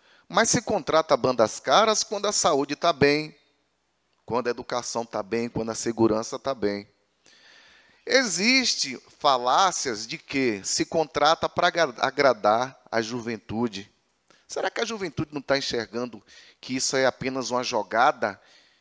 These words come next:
Cadê a oportunidade de emprego para o povo, povo jovem? Por que não se fala mais em abertura de fábrica, tanto prometida aqui em campanhas passadas? Os jovens terão oportunidade.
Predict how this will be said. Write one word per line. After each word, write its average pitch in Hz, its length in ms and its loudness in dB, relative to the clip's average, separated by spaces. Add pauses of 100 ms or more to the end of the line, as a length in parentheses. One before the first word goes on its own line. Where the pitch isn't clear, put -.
Cadê 185 300 -2
a 208 160 0
oportunidade 147 840 4
de 131 120 -6
emprego 120 400 2
para 127 140 4
o 117 60 6
povo, 113 340 -2
povo 113 300 0
jovem? 110 520 4 (640)
Por 196 200 4
que 214 160 6
não 233 140 0
se 208 180 -2
fala 160 360 6
mais 135 540 2 (200)
em 143 60 -2
abertura 147 560 2
de 131 100 -2
fábrica, 127 580 6
tanto 160 460 0
prometida 127 640 2
aqui 120 200 -2
em 117 60 -8
campanhas 113 500 -2
passadas? 107 800 0 (2250)
Os 131 160 8
jovens 151 440 6
terão 147 240 4
oportunidade. 135 1040 2